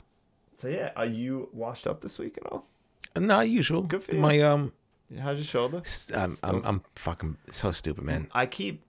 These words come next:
Speaker 2: It
Speaker 1: yeah,
Speaker 2: hurts.
Speaker 1: I mean,
Speaker 2: It's
Speaker 1: not
Speaker 2: so
Speaker 1: last night, but
Speaker 2: Yeah.
Speaker 1: I keep laying on my arm.
Speaker 2: I don't know
Speaker 1: I don't
Speaker 2: why.
Speaker 1: know what I'm doing.
Speaker 2: That's what pisses me off, too. I'm like, "Don't stop."
Speaker 1: Yeah.
Speaker 2: But it, now it's, it's back. Now my arms,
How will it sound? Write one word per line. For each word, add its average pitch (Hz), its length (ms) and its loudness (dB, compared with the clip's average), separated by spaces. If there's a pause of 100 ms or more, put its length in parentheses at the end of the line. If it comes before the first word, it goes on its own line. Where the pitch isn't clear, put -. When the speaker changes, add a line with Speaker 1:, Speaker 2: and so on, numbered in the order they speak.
Speaker 2:
It 117 80 2
Speaker 1:
yeah, 175 100 6
Speaker 2:
hurts. 101 220 6
Speaker 1:
I 117 40 2
mean, 120 100 4
Speaker 2:
It's 113 100 2
Speaker 1:
not 123 160 6
Speaker 2:
so - 60 -2
Speaker 1:
last 123 280 2
night, 110 220 -6
but - 180 -2
Speaker 2:
Yeah. 92 240 0
Speaker 1:
I 127 80 -10
keep - 320 -8
laying 143 400 0
on 160 120 -2
my 127 140 -4
arm. 147 440 -2
Speaker 2:
I 135 40 4
don't 160 80 8
know 190 60 8
Speaker 1:
I - 20 8
don't 120 40 6
Speaker 2:
why. 165 180 10
Speaker 1:
know 220 60 4
what 220 60 0
I'm 196 120 -2
doing. 165 340 -4 (140)
Speaker 2:
That's - 180 0
what 190 100 0
pisses 175 180 2
me 156 100 4
off, 143 60 4
too. 160 100 2
I'm 113 80 4
like, 95 160 0 (180)
"Don't - 180 0
stop." - 420 0 (120)
Speaker 1:
Yeah. 165 360 -2
Speaker 2:
But 98 140 4
it, - 200 0
now 104 280 0
it's, - 200 -6 (340)
it's - 160 -2
back. - 440 4
Now 92 100 -2
my 98 120 -2
arms, 98 440 0